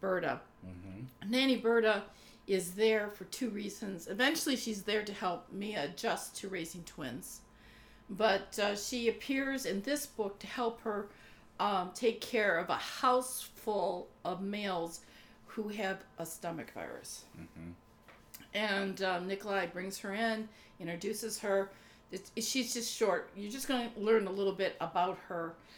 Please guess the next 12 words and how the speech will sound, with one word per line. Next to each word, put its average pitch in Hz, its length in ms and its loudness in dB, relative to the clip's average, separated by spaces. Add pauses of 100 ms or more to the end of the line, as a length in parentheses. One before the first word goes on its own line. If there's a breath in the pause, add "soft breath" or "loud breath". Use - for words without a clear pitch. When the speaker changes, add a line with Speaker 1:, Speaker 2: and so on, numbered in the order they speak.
(340 loud breath)
Speaker 1:
Um, 170 600 0 (460)
she's, 185 440 -8 (460)
uh, 165 300 -4 (640)
she's - 260 -6
probably, 262 720 4
what 220 220 4
we've 214 120 -2
been 196 180 -2
looking 202 280 -4
for 202 540 0
is 190 280 -2
another 185 500 -2